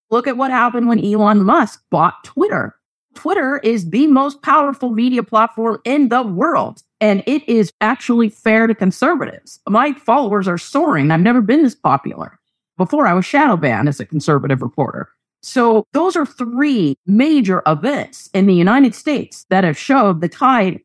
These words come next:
can be turned. So there is some hope that even in the legal system,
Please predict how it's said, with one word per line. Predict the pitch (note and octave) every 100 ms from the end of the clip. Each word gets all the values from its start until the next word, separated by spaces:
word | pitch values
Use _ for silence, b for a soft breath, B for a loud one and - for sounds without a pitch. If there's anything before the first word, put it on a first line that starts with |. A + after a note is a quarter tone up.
| _
can | - C4 D#4
be | A#3+
turned. | G#3+ - C#4 D3 G#2 - _ _ _
So | - A#3 G3+ F#3+ -
there | G#3+ A3+
is | B3+ D4+ D4
some | - C4
hope | A#3 C4 - - -
that | F3 -
even | B3+ B3
in | A#3+
the | G#3+
legal | F3 G3 D#4 C#4+
system, | A3 - C3 - D#2 D2